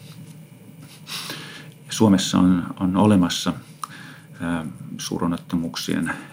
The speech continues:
uhrintunnistusyksikkö, jota johtaa keskusrikospoliisi, niin sanottu D V-yksikkö. Ja, ja tähän on liittynyt sitten erilaisten, erilaisten tunnistamisasioiden ja kuolemansyyn selvitykseen liittyvät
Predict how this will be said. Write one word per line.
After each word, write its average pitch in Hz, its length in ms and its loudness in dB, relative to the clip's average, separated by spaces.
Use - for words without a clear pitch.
uhrintunnistusyksikkö, - 1200 -2
jota 92 240 -8
johtaa 85 840 -6
keskusrikospoliisi, - 1200 -4
niin - 80 -6
sanottu - 300 -4
D 98 240 4
V-yksikkö. 92 720 0
Ja, 87 140 -4
ja - 100 -4
tähän 92 300 4
on 95 100 6
liittynyt 92 420 4
sitten - 360 -4
erilaisten, 85 600 -4
erilaisten 90 560 0
tunnistamisasioiden 87 1300 2
ja 87 80 -2
kuolemansyyn 87 520 2
selvitykseen 82 580 -6
liittyvät 82 480 -8